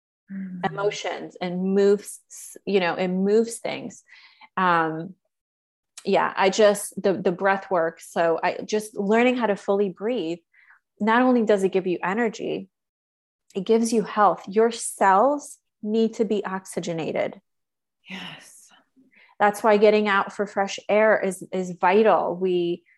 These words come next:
Speaker 2: we stare at screens and we're inside, we, we're indoors and not socializing as much. Like, we need to get outdoors, get that fresh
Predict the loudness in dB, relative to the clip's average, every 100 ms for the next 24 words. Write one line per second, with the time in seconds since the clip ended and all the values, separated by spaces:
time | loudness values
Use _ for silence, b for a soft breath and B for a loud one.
0 | b -18 -16 -4 2 4 4 2 -2 -2
1 | 0 0 -2 -4 -6 -4 -4 -4 -6 -2
2 | 2 2 2 0 -6 -6 -6 -6 0 2
3 | 4 2 -2 -12 -10 -6 -4 -4 0 0
4 | 0 -2 -2 -4 -8 -10 -10 -10 -2 -2
5 | -2 b b _ -2 2 4 4 2 -4
6 | -4 0 2 4 2 0 -4 -2 -4 -6
7 | -4 -4 -2 -2 -4 -6 -6